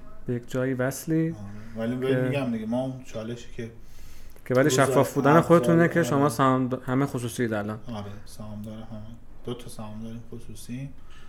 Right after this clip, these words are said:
Speaker 2: و حالا می‌گم اون اوایل کارمون یه چالش سهامداری با یک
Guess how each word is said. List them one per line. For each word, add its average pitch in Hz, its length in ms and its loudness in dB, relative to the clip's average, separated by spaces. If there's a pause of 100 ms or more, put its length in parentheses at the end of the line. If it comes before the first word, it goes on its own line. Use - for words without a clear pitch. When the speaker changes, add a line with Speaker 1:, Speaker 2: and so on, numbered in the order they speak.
(540)
Speaker 2:
و 107 120 -6 (1700)
حالا 113 180 -6
می‌گم 117 260 -2 (420)
اون 120 160 -4
اوایل 113 520 -6
کارمون 127 540 -4
یه 120 320 -6 (100)
چالش 107 420 -8
سهامداری 107 560 -10
با 110 140 -8
یک 107 120 -8